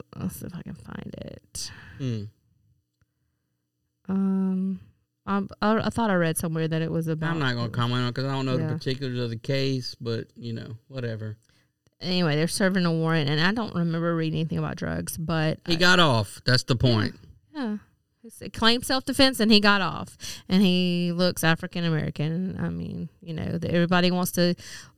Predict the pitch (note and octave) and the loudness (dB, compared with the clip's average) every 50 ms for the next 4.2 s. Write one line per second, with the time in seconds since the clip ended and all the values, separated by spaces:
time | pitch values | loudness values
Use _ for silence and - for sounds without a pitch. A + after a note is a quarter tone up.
0 | _ - F#3 F#3+ F#3 F3+ E3+ E3 D3+ - - G3 F3+ F#3 F#3+ F#3+ F3+ - E3 D#3+ | _ 2 4 6 6 6 4 2 0 -2 -4 0 2 4 4 4 4 4 4 4
1 | D#3+ D#3+ - - _ - F3 E3+ E3+ E3+ E3+ E3+ - F3+ E3 E3 D#3+ D#3+ D#3+ _ | 4 2 -2 -6 _ -2 -2 0 0 -2 -4 -4 -4 -6 -6 -6 -6 -8 -10 _
2 | _ _ _ _ _ _ _ _ _ _ _ - F#3 F3 E3+ E3+ E3+ E3 - - | _ _ _ _ _ _ _ _ _ _ _ -4 -4 -2 -2 -4 -4 -6 -6 -2
3 | - F#3 F3 F3+ F3+ F3+ F3 F3+ F3+ E3+ F#3 F3+ F#3 F#3+ - - F3 E3+ D3+ - | 2 4 6 6 6 4 2 0 -2 0 0 0 0 -2 -2 -4 -4 -4 -4 -4
4 | - - F3+ E3 | -2 -2 -2 -2